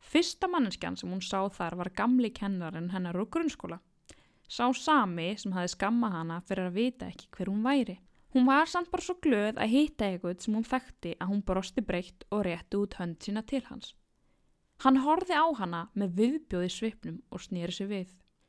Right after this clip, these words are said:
Immaculée skammaði sín og gekk inn í annað herbergi, en á meðan þá var hún samt líka að hugsa um að hann hafði allan tímann fundist hún viðbjóður. Hann hafði allan tímann verið á móti Tutsum í öll þessi ár.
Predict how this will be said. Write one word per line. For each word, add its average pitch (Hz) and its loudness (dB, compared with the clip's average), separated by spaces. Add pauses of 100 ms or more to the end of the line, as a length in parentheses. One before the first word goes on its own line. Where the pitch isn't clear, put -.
(300)
Immaculée 277 8
skammaði 254 2
sín 185 -4
og 180 -8
gekk 214 -2
inn 208 0
í - -4
annað 233 0
herbergi, - -8 (100)
en 190 -4
á 196 -2
meðan 208 0 (100)
þá 208 -10
var 202 -4
hún 196 -6
samt 202 -8
líka 240 -4
að 214 -2
hugsa - -12
um 180 -4 (100)
að 180 -4
hann 233 2
hafði 220 -2
allan 226 -4
tímann 214 2 (600)
fundist 320 2
hún 160 -6
viðbjóður. - -8 (340)
Hann 262 6
hafði 269 4
allan 254 2
tímann 190 2
verið 220 0
á - -2
móti 220 -4
Tutsum 156 -6
í 165 -8
öll 185 -8
þessi 180 -4
ár. 185 -4